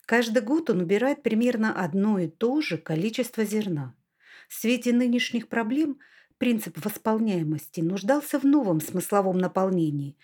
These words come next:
и это было сделано в тысяча девятьсот девяносто втором году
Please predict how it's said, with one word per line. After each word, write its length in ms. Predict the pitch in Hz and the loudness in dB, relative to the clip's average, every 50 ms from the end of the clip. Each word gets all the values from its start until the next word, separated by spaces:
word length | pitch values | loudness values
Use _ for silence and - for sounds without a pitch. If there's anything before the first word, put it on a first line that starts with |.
| - - - - - _ - | -20 -20 -20 -20 -20 _ -2
и 180 | 233 233 269 302 | 0 2 4 4
это 240 | 349 349 - 208 | 2 2 0 0
было 240 | 175 165 180 180 180 | 0 2 2 2 2
сделано 540 | 175 180 190 220 285 320 311 285 269 254 226 | 0 0 -2 0 0 2 2 2 2 0 0
в 80 | - - | -2 -6
тысяча 560 | _ - 262 254 214 - 190 160 - 196 180 | _ -2 -2 -2 -2 -4 -6 -8 -6 -6 -4
девятьсот 580 | 165 190 190 208 214 214 - - 214 185 165 | -4 -2 -2 -4 -4 -6 -4 -2 -2 -2 -2
девяносто 500 | 160 180 190 202 202 208 190 - - 202 | -2 -2 0 0 0 0 -2 -2 -2 -4
втором 340 | 180 - - 196 190 190 185 | -2 0 0 0 0 0 0
году 420 | 175 190 185 175 190 277 330 359 | 0 0 0 0 2 0 0 0